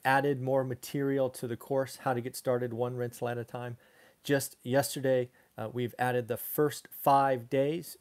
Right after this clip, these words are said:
day one through day five, of a thirty-day trial for you as a landlord, uh, to practice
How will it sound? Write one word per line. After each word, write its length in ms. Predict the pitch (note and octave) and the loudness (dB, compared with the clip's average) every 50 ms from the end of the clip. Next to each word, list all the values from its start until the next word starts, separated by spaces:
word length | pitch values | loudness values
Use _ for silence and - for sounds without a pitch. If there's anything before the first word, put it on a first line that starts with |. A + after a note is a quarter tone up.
| _ | _
day 180 | - A#2+ A2+ A#2 | -4 -4 -4 -2
one 380 | G#2+ A2 A#2+ A#2+ A#2+ B2 B2 A#2+ _ _ _ _ | -4 -4 -4 -4 -6 -8 -10 -14 _ _ _ _
through 160 | B2 A2+ A2 | -8 -8 -6
day 240 | G#2+ - A2+ A2 G#2+ | -4 -2 -2 -2 -2
five, 480 | - - B2 B2 B2 B2 B2+ B2 A#2+ - _ _ _ _ _ _ _ _ | -2 -2 0 0 2 0 0 -2 -4 -6 _ _ _ _ _ _ _ _
of 160 | - C3+ B2+ C3+ | 0 2 4 4
a 80 | C3 | 2
thirty-day 1000 | B2+ - - - F3+ F3+ F#3 F#3 F#3 F#3+ F#3 D#3+ E3 D#3 D#3 D3+ D3+ D3+ D3+ - - | 0 -2 2 6 8 8 8 8 6 2 2 4 4 4 6 6 4 2 0 -4 -10
trial 680 | - - - D3 C#3+ C3+ B2+ A#2 A2 A2 G#2+ G#2+ - _ _ _ | -14 -8 -2 2 2 4 4 2 2 -2 -4 -6 -8 _ _ _
for 460 | _ - - - A#2 A#2 A#2 A#2 A#2 - | _ -8 -4 -2 0 2 0 0 -2 -2
you 300 | - A#2 B2+ C3 C3 B2+ | -4 -2 -2 0 2 2
as 160 | A#2+ A2 A2 | 2 2 0
a 80 | A#2+ A2+ | -2 -2
landlord, 720 | G#2+ A2 A2+ A#2 A#2+ A#2+ B2 A#2+ A2+ A2 G#2+ G#2+ G#2 - _ _ _ _ _ - | -2 -2 -2 -2 -2 -2 -4 -4 -4 -2 -2 -4 -4 -8 _ _ _ _ _ -12
uh, 100 | - A2 | -12 -10
to 160 | - - - | -10 -12 -16
practice 560 | A2+ - C#3+ B2+ A#2+ - - - - - - | -2 2 4 4 4 2 -2 -10 -20 -18 -20